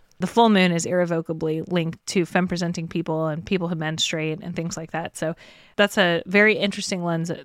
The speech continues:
through which to look at this movie and the fact that she's evil during only the full moon.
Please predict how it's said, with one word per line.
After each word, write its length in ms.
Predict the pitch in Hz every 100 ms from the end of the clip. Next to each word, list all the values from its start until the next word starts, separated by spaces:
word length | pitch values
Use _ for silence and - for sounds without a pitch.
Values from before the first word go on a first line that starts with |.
| _
through 160 | 185 165
which 220 | 160 -
to 80 | 160
look 220 | 160 -
at 80 | 151
this 200 | 165 -
movie 300 | 165 160 160
and 260 | 165 165
the 40 | 151
fact 220 | - 156 -
that 160 | 156
she's 240 | - 165 -
evil 480 | 175 170 170 175 - _ 208
during 380 | 180 165 160 165
only 380 | - 175 170 156
the 100 | 160
full 220 | - -
moon. 340 | 190 - -